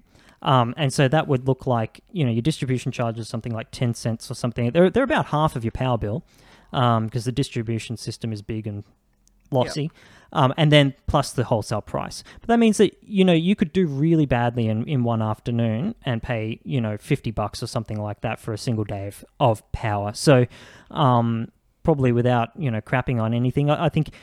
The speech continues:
Speaker 1: you know, it's very careful. It, these are one of tho-, those things that if you're looking at those sorts of plans, you need to be really cognizant of the risks involved. Um, whereas retailers, um, we have an extremely competitive retail market in Australia.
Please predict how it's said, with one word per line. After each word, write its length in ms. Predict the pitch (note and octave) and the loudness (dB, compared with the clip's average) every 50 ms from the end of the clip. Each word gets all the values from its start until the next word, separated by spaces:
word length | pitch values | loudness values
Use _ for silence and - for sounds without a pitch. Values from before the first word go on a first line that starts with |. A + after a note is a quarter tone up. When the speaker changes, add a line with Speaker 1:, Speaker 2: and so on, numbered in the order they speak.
| - _ - | -18 _ 0
Speaker 1:
you 80 | D3+ | 2
know, 60 | B2+ B2+ | 2 2
it's 80 | - | 4
very 200 | - F3 F3+ D#3+ | 4 4 4 4
careful. 640 | - - - D3 C#3 C3+ - - C#3+ C3 B2 C3 - - | 2 0 0 2 2 2 2 2 2 2 2 2 -2 -4
It, 180 | D#3 D#3+ D3+ | -6 -6 -2
these 180 | - C#3+ C#3 C3+ | 0 2 2 4
are 40 | C#3 | 4
one 140 | C3+ C3+ B2+ | 2 2 2
of 60 | A#2 | 0
tho-, 200 | A#2 A#2 A2+ A#2+ - _ - | 0 -2 -4 -6 -8 _ -4
those 220 | - A#2 A2+ - | -4 -4 -4 -4
things 220 | - - C3 A#2+ A2 | -2 -2 -2 -2 -2
that 100 | A#2+ G#2+ | -2 -6
if 100 | A2 - | -6 -4
you're 100 | - A2 | -4 -4
looking 300 | G#2+ A#2+ C#3 - C#3 A#2 | -2 -2 -2 -2 -2 -4
at 100 | G#2+ - | -4 -4
those 220 | - A2 G#2 G#2+ - | -4 -4 -4 -4 -4
sorts 240 | - A#2+ A2 - | -4 -6 -6 -6
of 80 | - - | -10 -8
plans, 320 | - D3+ D3+ D3+ D3+ - | -2 0 0 0 2 2
you 60 | F3+ F#3 | 4 4
need 140 | G#3 A3 | 4 2
to 60 | - A#3 | 2 0
be 80 | A3 | -2
really 220 | G#3 G#3 G3+ F#3 E3 | 2 4 4 4 4
cognizant 440 | - D3+ C#3 C3 B2+ - - B2+ | 4 2 0 0 0 -2 -2 -2
of 80 | A2+ G#2 | -2 -2
the 100 | G#2+ G#2+ | -4 -6
risks 360 | G#2 A2 A2 - - - - | -4 -4 -4 -6 -6 -6 -4
involved. 560 | A#2+ A2 G#2 G#2+ A2 G#2+ G#2 G#2 G2+ - - - - - - - - - | -4 -4 -4 -2 -2 -2 -2 -2 -4 -6 -16 -20 -20 -20 -20 -20 -10 -2
Um, 380 | - C#3 B2+ A#2+ A2+ A#2 B2+ | 2 4 4 4 4 2 0
whereas 360 | C#3+ D3 C3+ C3+ C3 B2+ A#2 C3 | 2 4 6 6 6 4 4 4
retailers, 720 | D3+ F3+ F#3+ - - C#3 B2+ B2 A#2 A#2+ A#2 A2 - - - - - - - _ - | 2 2 4 2 2 2 2 2 2 2 2 0 -2 -8 -16 -20 -20 -20 -18 _ -2
um, 160 | - B2+ C#3 | -2 0 2
we 80 | D3 D3+ | 4 4
have 160 | F3 E3 D3+ | 4 2 2
an 40 | C#3+ | -2
extremely 720 | - - - - - - - D3+ D3+ E3 E3+ E3+ D#3+ D3+ | -4 -4 -6 -6 -6 -4 0 2 2 4 4 2 2 0
competitive 800 | - - - C3 - - - - C3 C3 C3+ C3 C#3 B2+ A2+ A2+ | -2 -4 -6 -6 -6 -6 -8 -6 -6 -6 -2 0 0 0 0 0
retail 340 | A2+ A#2+ A#2+ - C3 C3 | -4 -4 -2 -2 -2 0
market 380 | C3 C3 B2+ B2+ B2+ - D3 C3 | 0 0 0 0 0 -2 -2 -2
in 100 | B2+ A#2 | 0 -2
Australia. 600 | A#2 - - - - - A#2+ A#2+ C3 D#3 G#3+ E4 | -2 -4 -6 -6 -2 -2 0 0 0 0 -2 -4